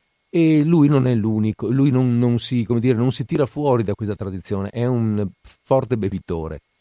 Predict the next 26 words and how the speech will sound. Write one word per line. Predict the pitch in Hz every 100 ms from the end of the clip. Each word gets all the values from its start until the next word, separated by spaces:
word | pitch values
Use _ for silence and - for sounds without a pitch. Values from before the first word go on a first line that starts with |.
| _ _ _ _ _ _
E | 180 160 156
succede | 139 190 - 156 131 135 170 170 _
che | 135 131 127 117
qualche | - 113 110
volta | 113 113
esagera | 113 95 67 76 104 120 147 _ _ _ _ _ -
e, | 165 156
mm, | 151 143 135 127 117 _ - 135 123 117 -
una, | 170 190 175
una | 196
volta | 180 135 110 -
gli | 151 139
capita | 135 123 123
di | 110
essere | 127 123
coinvolto, | - 127 110 120 113 123 117 - _
eh, | 123 110 107 107
in | 113 113
maniera | 113 123 123
molto | 117 113
pesante | 120 107 117 117 110
in | 110
una | 107 107
rissa | 113 - 107
tra | 104
ubriachi. | 101 95 90 85 -